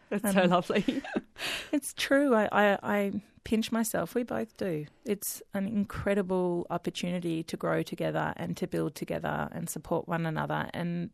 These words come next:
Speaker 2: we just found from day one we were so deeply values aligned and so supportive of one another's individual careers. And then when we finally converged and, and started Small Giants together, it's had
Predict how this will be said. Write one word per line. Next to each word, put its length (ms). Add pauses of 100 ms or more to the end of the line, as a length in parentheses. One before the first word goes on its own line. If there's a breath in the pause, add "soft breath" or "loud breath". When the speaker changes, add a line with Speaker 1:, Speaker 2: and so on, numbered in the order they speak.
(180)
Speaker 2:
we 180
just 260
found 360
from 240
day 180
one 380
we 120
were 140
so 340
deeply 500
values 460
aligned 560 (1200)
and 240
so 240
supportive 580
of 140
one 100
another's 600
individual 640
careers. 560
And 160
then 160
when 140
we 80
finally 460
converged 600
and, 220
and 180
started 320
Small 200
Giants 360
together, 600
it's 260
had 420